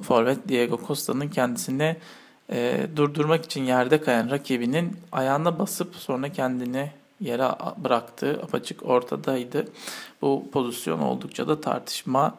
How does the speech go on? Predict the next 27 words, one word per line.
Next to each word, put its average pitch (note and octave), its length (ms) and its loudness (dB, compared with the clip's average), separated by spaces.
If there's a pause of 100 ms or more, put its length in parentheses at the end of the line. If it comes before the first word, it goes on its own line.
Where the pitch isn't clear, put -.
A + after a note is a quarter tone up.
yarattı, C#3+ 760 2 (200)
e, A2+ 220 0
futbol - 420 -6
severler A2+ 440 4
arasında. C3 600 0 (640)
Günün D#3+ 500 2
bir E3+ 180 4
başka C#3+ 500 6 (320)
maçına C3 600 2
yine B2+ 320 2
bir C3 60 2
hakem C#3 480 2 (400)
etki D#3 320 2
etti, - 260 2
yani - 260 2
sizin - 280 -4
anlayacağınız. B2 720 0 (340)
Ancak C3+ 280 2
Hollanda C3+ 440 4
bu C3+ 80 0
golün C3+ 200 2
ardından B2+ 380 2
pes C3+ 220 2
etmeyerek C#3 720 2
kırk - 220 -6
dördüncü D3+ 460 8
dakikada D3 600 2